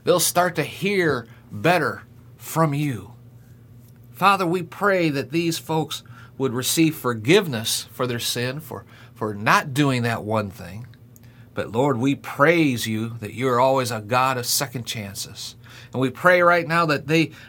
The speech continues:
repent of that sin, do that one thing, and start walking in that closer relationship with you. And Lord Jesus, we thank you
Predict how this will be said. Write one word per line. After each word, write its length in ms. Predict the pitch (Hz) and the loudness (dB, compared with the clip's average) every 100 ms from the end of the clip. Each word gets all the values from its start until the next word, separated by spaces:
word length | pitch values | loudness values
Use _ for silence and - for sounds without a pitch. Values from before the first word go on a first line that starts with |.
| - | -6
repent 480 | 113 - 175 202 180 | -6 -2 0 0 0
of 100 | 160 | 0
that 180 | 180 | 0
sin, 380 | - 165 175 165 - - 107 | 0 -2 -4 -6 -12 -12 -2
do 240 | 160 220 208 | 2 2 4
that 220 | 196 160 | 2 2
one 240 | 175 180 | 2 0
thing, 340 | 160 151 135 135 - - | -2 -2 -2 -4 -10 -8
and 180 | 113 113 | -6 -4
start 380 | - 147 147 113 | 2 4 2 2
walking 480 | 131 143 143 139 | 4 4 2 -6
in 100 | 120 | -6
that 220 | 113 135 117 | -4 -6 -4
closer 420 | - 139 127 113 | -2 -2 -2 -6
relationship 760 | 110 95 110 110 107 113 110 | -6 -6 -6 -6 -8 -8 -8
with 240 | 101 104 95 | -12 -14 -16
you. 280 | 101 - - - - - - | -18 -20 -20 -20 -20 -20 -12
And 140 | 95 87 | -10 2
Lord 300 | 151 190 123 | 4 4 2
Jesus, 440 | 147 180 175 160 | 0 0 -2 -4
we 220 | 123 165 | -2 -4
thank 640 | - - - 185 208 185 - | -4 -12 -2 2 2 0 -8
you 240 | 98 73 | -12 -14